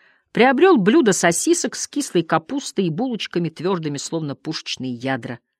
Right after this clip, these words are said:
Когда я снова оказался в пределах своей каюты, дикарь поблагодарил меня за доброту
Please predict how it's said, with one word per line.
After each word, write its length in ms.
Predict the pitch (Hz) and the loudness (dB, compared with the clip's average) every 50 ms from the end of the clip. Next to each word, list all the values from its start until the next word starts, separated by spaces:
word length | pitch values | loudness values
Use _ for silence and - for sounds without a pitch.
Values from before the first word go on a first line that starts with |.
| _ _ _ _ _ _ _ _ _ _ _ _ _ _ _ _ _ _ _ - | _ _ _ _ _ _ _ _ _ _ _ _ _ _ _ _ _ _ _ -4
Когда 280 | - 156 165 165 170 170 | -2 -2 2 2 4 4
я 60 | 165 | 2
снова 300 | - - 180 170 165 170 | 2 0 0 2 2 2
оказался 500 | 160 - 165 160 175 165 156 - - 156 | 2 2 2 2 4 2 2 0 -4 -6
в 60 | - | -4
пределах 420 | - 165 170 160 170 160 160 156 | 0 0 0 2 2 2 2 2
своей 260 | - - - 160 160 156 | 0 0 0 0 0 0
каюты, 420 | - 170 160 170 208 220 - 170 | 0 0 2 2 0 0 -2 -2
дикарь 420 | 156 - 156 - - 202 202 185 - - - - - - _ _ - | -2 -2 -4 -2 0 0 0 0 -4 -12 -20 -20 -20 -20 _ _ 2
поблагодарил 600 | - 226 214 226 233 226 208 240 269 311 269 190 | 2 4 6 6 4 6 6 4 4 4 2 0
меня 240 | 165 147 147 139 139 | 0 0 -2 -2 -2
за 120 | 135 143 | -4 -2
доброту 560 | 135 147 147 151 156 151 - - 147 139 139 | -4 -2 0 2 0 0 0 -2 -6 -6 -6